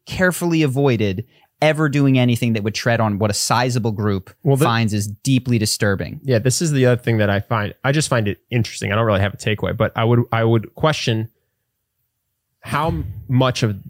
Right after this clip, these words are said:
Speaker 2: the people, so there's a group of people who are offended by the fact that she went to a plantation party because they think that it's a tacit endorsement of slavery.
Speaker 1: Yeah.
Speaker 2: Which is wrong.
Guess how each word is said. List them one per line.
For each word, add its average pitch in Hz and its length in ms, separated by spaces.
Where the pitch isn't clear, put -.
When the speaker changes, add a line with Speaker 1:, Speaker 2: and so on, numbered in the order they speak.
Speaker 2:
the 117 140
people, 117 500
so 131 140
there's 113 120
a 110 40
group 143 140
of - 60
people 120 200
who 110 60
are 110 60
offended 104 360
by 101 120
the 98 60
fact 101 240
that 92 100
she 113 100
went 104 180
to 107 120
a 101 100
plantation 101 800
party 107 460
because 110 260
they 104 120
think 104 260
that 107 200
it's - 500
a 101 400
tacit 123 340
endorsement 110 500
of 101 280
slavery. 95 720
Speaker 1:
Yeah. 104 160
Speaker 2:
Which 117 180
is 98 340
wrong. 160 300